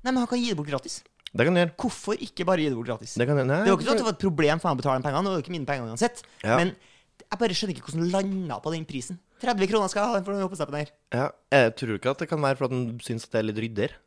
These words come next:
Speaker 2: at det skal være en transaksjon der, at det ikke bare skal være gi bort ting, og da får du på en måte, hvis du leter etter ting som gis bort, så er det liksom, da, da har du ikke lyst på det, fordi da tror du at det er noe dårlig med produktet. Men hvis du gir det en liten pris, så er det sånn, ja, da fungerer den i hvert fall. For det er en hoppesokk som ikke funker, Torgrim. Det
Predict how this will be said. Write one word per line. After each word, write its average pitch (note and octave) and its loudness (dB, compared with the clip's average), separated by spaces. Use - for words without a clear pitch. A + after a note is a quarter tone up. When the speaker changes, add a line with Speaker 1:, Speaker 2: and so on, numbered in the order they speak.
Speaker 2:
at A2+ -4
det G#2+ -2
skal G2+ -4
være F#2+ 2
en G#2 -12
transaksjon G2+ -4
der, C#3 -4
at A2+ -8
det A2+ -4
ikke F#2 -12
bare G2 0
skal F#2 -4
være F2+ -4
gi F#2 -6
bort E2 -8
ting, A2+ -4
og G2 -2
da F#2+ 2
får G2 -2
du F2+ -4
på F#2+ -4
en - -2
måte, F2+ -4
hvis F#2 -4
du - -2
leter G2 0
etter - -8
ting F2 -8
som F2+ -6
gis F2 -4
bort, F2 -8
så G2+ -2
er E2 -4
det F2 -2
liksom, F2 -4
da, F2 -2
da E2 -4
har F#2 0
du E2+ -6
ikke E2 -4
lyst - -8
på A2+ 0
det, G#2+ -4
fordi F#2 -4
da F2+ -4
tror E2 -6
du D#2 -6
at - -14
det E2+ -4
er E2 -4
noe E2 -4
dårlig D2+ -2
med E2 -6
produktet. F2 -6
Men G2 -4
hvis F#2 -6
du G2 -4
gir F2 -6
det F2 -4
en - -4
liten F2 -6
pris, G2+ -2
så - -2
er F#2 0
det F2 -4
sånn, F2 -6
ja, E2+ -4
da E2+ -8
fungerer E2+ -6
den G#2 0
i - 0
hvert A2+ -4
fall. D#2+ -10
For G#2+ 2
det G2 6
er F#2+ 2
en - 0
hoppesokk - -6
som G2 2
ikke F2+ 0
funker, F2 0
Torgrim. G#2 0
Det F#2+ -4